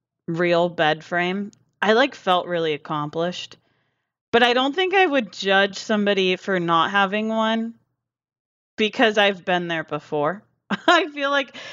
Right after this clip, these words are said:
it is kind of a unnecessary purchase right away. But once you kind of are feeling like you're settling, it's like, "I'm gonna get a bed frame and it's gonna be legit." Uh, <laughs> but I,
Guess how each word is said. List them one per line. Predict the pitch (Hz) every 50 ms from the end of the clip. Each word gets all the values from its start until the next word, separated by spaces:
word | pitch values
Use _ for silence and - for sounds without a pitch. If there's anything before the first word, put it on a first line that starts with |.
| - -
it | - 240 220
is | 226 220 233 254 - -
kind | - 247 240 226 233 226
of | 233 220
a | 220 220 214 208 202 196 196 190 190 190 190 _ _ _ _ _ _ _ _ _ _ _ -
unnecessary | 214 220 226 233 233 240 226 220 214 208 202 214 208 - 233 240 - - - 226 214 208 208 208 208 202 208
purchase | - - - 208 202 190 - - 220 208 214 214 208 -
right | 190 196 185 190 190 190
away. | 190 175 175 170 165 180 196 214 208 _ _ _
But | - 220 202 196
once | 202 220 226 233 226 -
you | 254 254 254 240
kind | - 254 240 220 220
of | 214 208 185 175 -
are | - - 196 196 196
feeling | - - 220 208 202 196 196 196
like | 196 185 180 180 -
you're | 185 202
settling, | - - - 196 180 180 196 196 202 214 240 254
it's | 240 220 - 220
like, | 196 180 - - - - - - - _ -
"I'm | 254 254 254 247 247
gonna | 233 233 226 220
get | 196 214 208 202
a | 190
bed | 165 196 190 185 180
frame | - - 196 185 180 170 170 175 180 180 - _ -
and | 190 190 185
it's | 180 -
gonna | - 202 190 196 180
be | 175 185 180 180
legit." | 175 180 180 180 - 185 180 165 160 160 - - _ _ _ -
Uh, | 202 214 208 208 214 - -
<laughs> | 262 208
but | 220 247 226 214
I, | 202 220 233 233